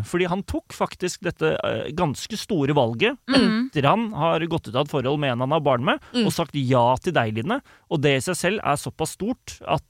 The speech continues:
Speaker 1: øh, at det er noe, det er også noe jeg mener at du, hun kan tenke på, øh,
Speaker 3: Mm.
Speaker 2: Ja.
Speaker 1: oftere. Eh, at dette er en situasjon hun, hun nå er i, som på en måte, det har, det har blitt tatt et aktivt valg der som har vært veldig stort.
Speaker 3: Mm.
Speaker 2: Ja.
Speaker 3: Og det at
Speaker 1: Det er
Speaker 3: han er,
Speaker 1: sterkt.
Speaker 3: en ting, det er ikke sikkert det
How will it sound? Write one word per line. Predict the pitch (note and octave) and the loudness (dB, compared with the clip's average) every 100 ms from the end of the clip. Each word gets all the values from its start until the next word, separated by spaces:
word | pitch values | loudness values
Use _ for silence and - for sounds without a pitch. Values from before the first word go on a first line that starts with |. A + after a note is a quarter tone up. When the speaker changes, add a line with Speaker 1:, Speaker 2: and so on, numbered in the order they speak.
| - | -4
Speaker 1:
øh, | D#3 D3+ D3+ D3+ - | 0 0 0 -2 -4
at | D3 | -4
det | C#3 | 0
er | D#3+ | 2
noe, | D#3+ C3+ C#3 - | 2 0 0 0
det | F3 | 2
er | F#3+ G3+ F3 | 4 4 0
også | - | -2
noe | F#3+ D3+ | 2 2
jeg | E3 | 4
mener | C3 C#3 | 2 0
at | B2+ | -2
du, | C3+ | -2
hun | C#3 C#3+ | -2 -2
kan | C3 D#3+ | -4 -4
tenke | - F#3+ A2 - - | -2 -2 -4 -8 -10
på, | G#3+ - _ - | -10 -12 _ 2
øh, | C4 | 6
Speaker 3:
Mm. | A3 | 6
Speaker 2:
Ja. | A3 | 4
Speaker 1:
oftere. | - G3 - _ _ - | 0 -6 -6 _ _ -6
Eh, | E3 D3+ | -4 -2
at | E3 | -4
dette | - D3 D#3 | -6 0 2
er | C3+ B2+ | 4 2
en | |
situasjon | C3+ C#3+ D3 - C#3 D3+ D3 D3 | -4 -6 -6 -2 -2 -2 -2 -2
hun, | D3 D3 | -2 -2
hun | C#3+ D3 | -2 0
nå | D3 C3+ G2+ | 2 2 2
er | C3 | 0
i, | |
som | C#3+ D3 C3+ | -4 -6 -4
på | |
en | D3 | -4
måte, | A#2+ B2+ | -4 0
det | C#3+ | 0
har, | D3 B2+ | 0 0
det | C3+ | -2
har | C3+ | -4
blitt | C3+ | -2
tatt | C3+ - | -6 -6
et | - | -14
aktivt | - C#3 A#2+ | -12 -10 -4
valg | B2 A#2 | -4 -2
der | C#3+ | -2
som | D#3+ C#3+ | -2 -4
har | C#3+ | -4
vært | D3 A2 | -4 -4
veldig | B2+ | -6
stort. | E3 - - - | -8 -10 -8 0
Speaker 3:
Mm. | C4 F#3 - - | 2 2 -4 -2
Speaker 2:
Ja. | G3 F#3+ - - | 0 -2 -6 -2
Speaker 3:
Og | D4 | 2
det | C4 | 4
at | B3 | 4
Speaker 1:
Det | C#4 | 4
er | |
Speaker 3:
han | |
er, | G#3 | 2
Speaker 1:
sterkt. | - - - | 0 -12 0
Speaker 3:
en | C4 C4 | 2 2
ting, | - D4 | 2 2
det | C4 | 2
er | C4 | 0
ikke | C4+ | -2
sikkert | - - | -2 -2
det | A3+ | 2